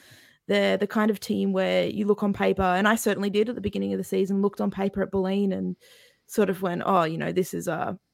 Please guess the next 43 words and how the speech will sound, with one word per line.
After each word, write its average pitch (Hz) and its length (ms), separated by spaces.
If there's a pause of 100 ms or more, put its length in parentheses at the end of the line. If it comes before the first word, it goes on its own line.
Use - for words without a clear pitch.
(100)
this - 140
is 170 100
a 185 60
great 165 380
team. 170 380
This 175 120
is 170 100
a 180 60
mega 170 240
team." 170 360
But 170 240 (380)
a 175 60
few 233 260
injuries, 196 600
things 208 280
didn't 202 220
go 196 160
their 185 160
way. 175 280
They 190 120
seemed, - 340 (220)
they 233 120
lacked - 340
cohesion 202 640
at 185 100
times, 185 500 (300)
just 220 160
sort 254 100
of 233 80
managed 202 340
to 196 60
get 185 260
to - 100
the 196 80
grand 185 260
final 185 320
by 180 220
sort 185 200
of 180 240 (880)
brute 190 300
force 180 720 (100)
<laughs> - 100
almost, 185 680